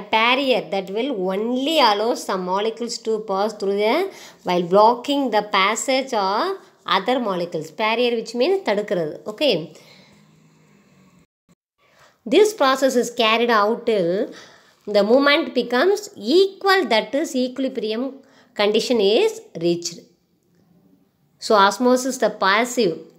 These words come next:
passive already said to you, slow process, movement of water or any solvent molecules. Next topic is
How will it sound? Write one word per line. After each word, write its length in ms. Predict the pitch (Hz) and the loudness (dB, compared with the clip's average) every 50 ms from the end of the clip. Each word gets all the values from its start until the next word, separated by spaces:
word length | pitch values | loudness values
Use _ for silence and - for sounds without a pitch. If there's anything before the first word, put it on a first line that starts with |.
| _ - _ | _ -14 _
passive 320 | - 202 208 208 - 226 | -4 -4 -4 -2 -2 -4
already 260 | 214 196 196 196 214 226 | -2 -2 -2 -2 -2 -2
said 240 | - - 214 196 | -4 -6 -6 -6
to 60 | 202 220 | -4 -2
you, 200 | 233 269 370 381 | -2 -2 -2 -2
slow 340 | - - 247 240 240 240 | -4 -4 0 0 0 0
process, 680 | 240 226 202 180 175 180 - 196 190 226 370 427 415 - - - - - - - _ - | 0 -2 -2 -2 -4 -4 -4 -2 -2 -2 -2 -2 -6 -10 -16 -20 -20 -20 -20 -16 _ 0
movement 440 | 247 285 311 320 330 311 311 311 | 2 2 4 4 2 2 2 0
of 180 | 285 254 247 208 | 0 -2 0 0
water 500 | 196 202 202 214 226 240 247 254 226 247 - | 0 2 2 2 2 0 0 0 -2 -2 0
or 360 | 196 185 190 202 330 392 - - | 0 2 2 2 2 0 -2 -6
any 440 | 220 202 220 233 262 339 403 440 440 | -2 0 2 2 4 4 4 2 2
solvent 540 | 427 - 285 226 208 202 202 220 254 320 277 | 0 -2 0 0 0 0 0 -2 -2 -2 -2
molecules. 720 | 208 170 156 151 147 - - 156 135 - - - - - _ _ _ _ _ _ _ _ _ _ _ _ _ _ _ _ _ _ _ _ _ _ _ _ _ _ _ _ _ _ _ _ _ _ _ _ _ _ _ _ | -2 -2 -2 -4 -6 -8 -8 -8 -8 -10 -12 -12 -14 -18 _ _ _ _ _ _ _ _ _ _ _ _ _ _ _ _ _ _ _ _ _ _ _ _ _ _ _ _ _ _ _ _ _ _ _ _ _ _ _ _
Next 260 | 240 277 381 381 - | 0 0 0 0 0
topic 340 | - 294 233 226 226 202 170 | -2 -2 -2 -2 -4 -6 -4
is 360 | 196 214 302 349 339 - - | -4 -4 -4 -4 -6 -10 -16